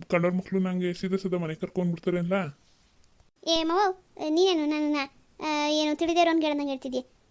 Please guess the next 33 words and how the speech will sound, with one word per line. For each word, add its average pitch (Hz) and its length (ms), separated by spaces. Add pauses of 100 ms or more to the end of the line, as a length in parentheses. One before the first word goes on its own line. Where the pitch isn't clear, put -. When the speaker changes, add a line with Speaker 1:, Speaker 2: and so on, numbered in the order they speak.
Speaker 2:
ನನ್ 311 180
ಬಗ್ಗೆ 339 140
ನಿಂಗೆ 339 80
ಗೊತ್ತಿಲ್ವೇ? 294 300 (520)
ನಾನು 320 120
ಹಂಗೆಲ್ಲ 330 200
ಮಾಡ್ತೀನಿ? 311 420 (1160)
ನಮ್ಮ 285 140
ಅತ್ತಮ್ಮ 330 280
ಏನೋ 359 240
ಅವಾಗ 294 120
ಅವಾಗ 320 160
ನನ್ನನ್ನು 294 300
ತಪ್ಪು 294 160
ತಿಳ್ಕೊತಾಳೆ 302 340
ಅಂದ್ರೆ 294 160
ನೀನು 349 180
ತಿಳ್ಕೊಂಡಿಯೇ? 285 580 (1040)
Speaker 1:
ತಪ್ಪಿನ 220 480
ಪ್ರಶ್ನೆ 202 260
ಅಲ್ಲ 175 160
ಕಣ್ಲ, 175 520 (400)
ಕಂಡೋರ್ 185 340
ಮಕ್ಳನ್ನ 175 400
ನಮ್ಮ 165 340
ಮನೆಗೆ 170 300
ಹಂಗೆ 160 120
ಕರ್ಕೊ 165 320
ಬಂದ್ಬಿಟ್ಟು 160 380
ಬಿಟ್ಬಿಟ್ರೆ 160 400
ಮನೆಯವ್ರು 156 360
ಏನ್ 147 100
ಅನ್ಕೋತಾರೆ? 143 720